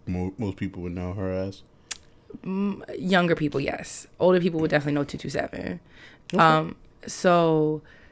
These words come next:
Speaker 2: she, so basically, I, you know, I follow, of course, Kid Fury and Crystal from the Read, and they've, like, reposted her several times, and she always kinda said these, like, little funny things. But somehow she ended up on my timeline again this week.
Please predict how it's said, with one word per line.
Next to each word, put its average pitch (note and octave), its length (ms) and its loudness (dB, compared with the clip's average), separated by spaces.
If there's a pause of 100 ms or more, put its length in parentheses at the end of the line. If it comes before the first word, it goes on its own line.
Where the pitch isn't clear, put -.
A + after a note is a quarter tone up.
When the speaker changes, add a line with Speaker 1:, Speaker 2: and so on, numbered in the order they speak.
(360)
Speaker 2:
she, B3+ 680 4 (160)
so F3+ 240 2
basically, E3 760 4
I, - 80 0
you E3+ 80 2
know, D3+ 180 2
I D#3 140 4
follow, F3+ 360 4
of E3+ 80 -4
course, D#3 220 0
Kid D3+ 220 -2
Fury D3+ 260 2
and D3+ 80 -2
Crystal D3 240 -6
from D#3 140 -8
the D3+ 80 0
Read, D3 220 2
and D3 120 -2
they've, F3 160 2
like, - 140 -2
reposted D#3 360 -2
her D3 80 -2
several D3+ 220 -2
times, D3+ 200 -2
and D3+ 100 -2
she - 100 -12
always - 160 -4
kinda D#3 160 -2
said D3 180 -4
these, D#3+ 120 -6
like, D3 180 0
little D3+ 160 0
funny D3 260 0
things. C3+ 360 -6 (360)
But D#3 200 0
somehow D4 420 6
she C#4 200 0
ended G3 180 4
up F#3+ 80 0
on F3+ 100 0
my E3 120 -2
timeline D3+ 460 2
again C#3+ 400 -2 (140)
this D3 240 -2
week. C#3 240 0